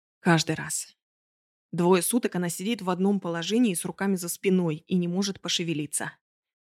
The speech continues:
С нее сняли ботинки, и она сидит с голыми ногами на бетонном полу. В тот день температура ночью опустилась до минус трех,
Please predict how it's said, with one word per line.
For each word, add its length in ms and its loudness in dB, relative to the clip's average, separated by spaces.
С 80 -2
нее 200 8
сняли 280 2
ботинки, 920 -4
и 100 -6
она 200 0
сидит 360 -4
с 80 -8
голыми 440 -4
ногами 420 0
на 120 -2
бетонном 540 -2
полу. 460 -4
В 80 -20
тот 200 4
день 240 4
температура 520 -2
ночью 320 0
опустилась 460 -6
до 120 -2
минус 400 0
трех, 420 -6